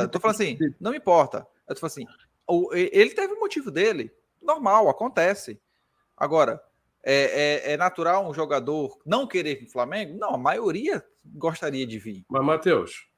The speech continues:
Speaker 3: se você lê no jornal, "Flamengo quer contratar o reserva do Arrascaeta", você é o cara, o que que você vai pensar?
Speaker 2: Não,
Speaker 3: "O time
Speaker 2: isso
Speaker 3: está
Speaker 2: aí.
Speaker 3: querendo me contratar e já me dizendo que eu vou ser reserva?"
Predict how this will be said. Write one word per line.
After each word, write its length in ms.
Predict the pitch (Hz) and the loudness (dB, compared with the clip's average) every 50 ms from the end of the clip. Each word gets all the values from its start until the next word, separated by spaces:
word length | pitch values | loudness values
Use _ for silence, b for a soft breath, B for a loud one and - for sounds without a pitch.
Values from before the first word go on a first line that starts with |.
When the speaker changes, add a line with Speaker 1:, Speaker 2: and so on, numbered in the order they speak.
| _ _ _ _ _ _ | _ _ _ _ _ _
Speaker 3:
se 220 | - - - 220 | -14 -10 -8 -4
você 420 | 202 240 247 - - - - 262 262 | 2 4 4 4 2 -2 -4 -2 -2
lê 240 | 233 214 202 220 220 | -2 -2 0 0 0
no 160 | 226 220 190 | 2 2 2
jornal, 640 | 170 180 180 147 131 117 104 98 98 107 95 95 - | 2 2 0 0 0 0 0 0 0 0 -2 -4 -6
"Flamengo 540 | - - 175 160 151 147 151 180 208 208 | -2 2 4 4 6 6 4 2 0 0
quer 200 | - - 185 180 | 0 -4 -4 -2
contratar 540 | - 190 180 170 - 165 147 - - 175 190 | 0 0 0 0 2 0 0 0 2 0 2
o 40 | 185 | 2
reserva 520 | 160 165 160 135 110 110 170 180 170 180 | 2 2 0 0 0 0 -2 0 0 -2
do 80 | 165 175 | -2 -4
Arrascaeta", 680 | 160 147 165 160 160 - - 147 120 104 95 95 - 98 | -2 -2 -2 -4 -6 -4 -2 -2 -2 -2 -4 -8 -12 -14
você 400 | 95 104 135 147 147 - - - | -6 -2 -2 -2 -2 -2 -2 2
é 60 | 165 175 | 2 0
o 80 | 175 | 0
cara, 340 | - - 131 104 92 85 - | 0 -4 -4 -4 -4 -4 -10
o 40 | - _ | -16 _
que 80 | - 214 | -14 -12
que 60 | 202 | -10
você 120 | - 208 190 | -10 -8 -6
vai 100 | 185 175 | -8 -8
pensar? 460 | - - 156 - - - - 160 - _ - | -8 -8 -10 -10 -10 -12 -16 -16 -18 _ -8
Speaker 2:
Não, 640 | 240 262 254 214 202 214 208 185 151 107 - - - | 0 0 2 4 4 4 2 2 0 -4 -8 -8 -8
Speaker 3:
"O 80 | 156 - | -8 -6
time 220 | - - 208 208 | -4 -4 -4 -2
Speaker 2:
isso 120 | 180 - | -2 -2
Speaker 3:
está 120 | - - - | 2 2 2
Speaker 2:
aí. 80 | 113 | 4
Speaker 3:
querendo 220 | 113 160 175 190 180 | 4 2 2 2 2
me 120 | 180 170 | 2 0
contratar 640 | - 175 175 165 - 156 135 - - 165 170 170 - - | 2 2 2 4 4 4 4 6 4 4 4 2 -2 -10
e 60 | 120 | -6
já 240 | 110 101 151 175 202 | 2 6 8 8 8
me 120 | 185 190 196 | 6 2 0
dizendo 300 | 160 127 139 170 190 185 | 0 0 0 0 2 0
que 60 | 180 | -2
eu 40 | 147 | 0
vou 120 | 147 135 | 0 0
ser 160 | - - 160 | 0 0 -2
reserva?" 600 | 143 131 110 101 113 147 190 208 196 147 117 98 | 0 0 -2 -2 0 0 2 2 0 -2 -6 -10